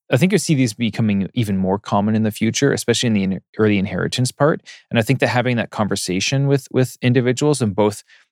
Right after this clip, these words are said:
you know, the younger people that are trying to get into the market, uh, and also the, the parents, I think there's a connection there that people just don't realize that it's possible,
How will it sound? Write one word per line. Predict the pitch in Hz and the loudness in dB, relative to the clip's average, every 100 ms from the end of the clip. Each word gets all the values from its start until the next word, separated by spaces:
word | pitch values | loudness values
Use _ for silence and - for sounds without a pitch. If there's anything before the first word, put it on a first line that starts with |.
| - | 0
you | |
know, | 107 | 2
the | 101 104 | 4 2
younger | 101 110 104 107 | 2 2 2 0
people | 98 - - | 0 -4 -2
that | 98 | -2
are | - | -2
trying | - 110 | -2 0
to | 101 | 0
get | 92 90 | -2 -4
into | 98 - | -4 -4
the | 131 | 0
market, | 127 139 160 170 - _ _ _ - | 0 0 -2 -4 -8 _ _ _ -2
uh, | 113 110 | 0 2
and | 117 | -2
also | - 110 117 117 | -2 -2 0 -2
the, | 101 - | -2 -4
the | - | -4
parents, | 107 110 101 143 170 - | -2 0 0 -2 -4 -2
I | |
think | 113 165 160 | 0 0 2
there's | 165 131 | 0 0
a | |
connection | 120 110 107 - 147 | -2 -2 -2 -2 -2
there | 139 147 | 2 2
that | 131 113 | 2 0
people | 127 127 | -2 -2
just | 120 123 | -2 -2
don't | 139 | -2
realize | 117 117 117 110 107 | 0 0 2 2 0
that | 113 104 - _ _ _ _ _ _ _ | 0 -2 -4 _ _ _ _ _ _ _
it's | 131 - | -2 -2
possible, | - 113 104 110 - 123 | 0 0 0 -2 -2 -2